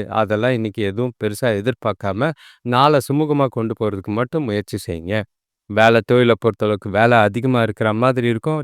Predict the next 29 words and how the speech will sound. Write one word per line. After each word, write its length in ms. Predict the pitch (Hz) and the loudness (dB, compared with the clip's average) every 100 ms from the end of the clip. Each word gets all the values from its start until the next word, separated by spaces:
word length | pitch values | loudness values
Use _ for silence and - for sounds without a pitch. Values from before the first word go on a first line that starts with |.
| - | -4
டைட்டா 320 | 110 117 135 127 | -2 -2 0 0
உங்களால, 600 | 110 117 113 110 120 143 139 _ - | 0 -2 0 0 2 0 -2 _ -10
ஆ, 100 | 110 107 104 | -2 0 0
ஒழுங்குமுறையா 720 | 104 120 131 165 151 135 127 127 | 0 0 2 2 0 0 2 2
உங்களோட 440 | 123 120 110 107 101 | 0 -2 0 0 0
வேலைகளை 460 | 107 127 131 120 | 0 2 0 -2
செய்ய 260 | 107 110 120 | -4 -4 -2
முடியாம 480 | 123 117 117 117 123 | -2 -2 -2 -2 -2
இருக்கு. 280 | 107 - 120 107 113 | -4 -4 -6 -6 -8
அ, 80 | 107 104 | -8 -4
கரெக்டா 380 | 127 131 - 143 | -2 0 2 0
திட்டமிட்டு 600 | - 131 139 127 113 117 123 | 2 0 0 0 -2 -2 -2
வேலைகளை 500 | 113 110 117 127 110 101 | -2 0 2 0 0 -4
தவறுகள் 460 | - 123 143 143 127 | 2 2 2 0 0
இல்லாம 360 | 113 107 110 | 0 -2 -4
செஞ்சீங்கன்னா 520 | 107 113 101 104 104 131 | -6 -6 -6 -6 -4 -2
நல்லது. 460 | 120 98 95 120 160 - - - | -2 -2 -2 0 -2 -6 -18 -6
வேலை 340 | 107 127 156 147 | 4 6 8 6
இழப்போ 340 | 123 110 135 147 | 4 2 0 -2
இல்லைன்னா 380 | 127 120 113 120 135 | 0 0 0 0 0
வேலையில 440 | 107 120 135 120 101 | 2 2 2 0 -2
பிரச்சனைகளோ 680 | 123 120 139 135 120 123 151 | -2 -2 -2 -2 0 0 0
அதிகமா 460 | 117 101 117 127 | -2 -2 -2 -2
சந்திக்கிற 540 | 120 107 107 120 117 104 | -2 -2 -4 -2 -2 -2
மாதிரி 300 | 101 113 107 | -2 -2 -2
இருக்கு. 300 | 95 92 151 156 - | -4 -2 -2 -2 -4
கவனம். 400 | 98 90 101 110 _ _ _ _ _ _ _ _ - | -4 -2 -2 -4 _ _ _ _ _ _ _ _ -4
கணவன் 300 | 120 127 131 | 0 2 4
மனைவிக்குள்ள 400 | 123 113 104 117 | 2 0 0 -2